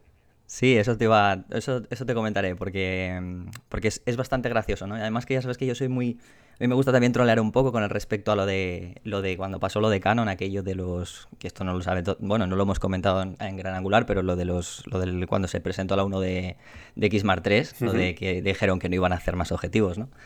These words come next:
Speaker 1: Que, bueno, no es que no lo fueran a hacer, sino que
Speaker 2: Eso,
Speaker 1: si lo
Speaker 2: sí.
Speaker 1: harían.
Speaker 2: Eso fue, eh, bueno, sí, yo, la, la gente no, que nos está escuchando no sé si está, está al tanto, bueno, eh,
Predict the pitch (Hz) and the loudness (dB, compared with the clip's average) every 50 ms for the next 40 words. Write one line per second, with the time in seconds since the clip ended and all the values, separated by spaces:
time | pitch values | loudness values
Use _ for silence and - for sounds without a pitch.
0 | - - - - - - 104 117 123 120 104 98 110 107 - - 113 107 107 104 | -20 -20 -20 -14 0 2 6 8 8 8 8 6 4 4 4 4 6 6 6 6
1 | - 107 117 117 113 104 139 - - 143 110 101 - 92 95 - - - 135 - | 6 6 6 6 6 6 6 4 4 2 0 0 0 -2 -4 -2 0 -2 -2 0
2 | - 98 90 - 95 95 117 113 107 95 104 107 104 110 127 135 - 131 - 160 | 0 0 2 6 8 8 8 8 8 6 6 6 4 4 2 2 0 0 0 2
3 | 135 - - 135 - - 127 110 110 113 101 92 92 - 104 98 101 107 113 110 | -2 0 -2 -2 -2 -2 -2 2 2 2 2 2 0 0 2 4 4 4 4 2
4 | 107 98 - - 82 87 - - 92 87 - 101 101 - 104 107 104 - - 98 | -2 -8 -6 2 2 2 4 4 2 0 0 0 -2 -2 -2 -2 -4 -2 -4 -6
5 | 87 90 - - 98 92 - - - 98 98 92 92 87 - 90 - 95 82 - | -6 -6 -10 -10 -14 -12 -10 -8 -6 -4 -4 -4 -4 -6 -8 -8 -8 -8 -10 -8
6 | - - 87 85 85 82 82 80 80 78 - - - - - - 90 85 - 90 | 0 2 4 4 6 4 4 2 2 -2 -4 -6 -10 -10 0 2 2 4 4 2
7 | 92 92 98 90 82 76 76 - - - 82 78 80 76 73 - - | 2 2 0 0 0 -2 -6 -10 -8 -8 -6 -6 -6 -6 -8 -10 -12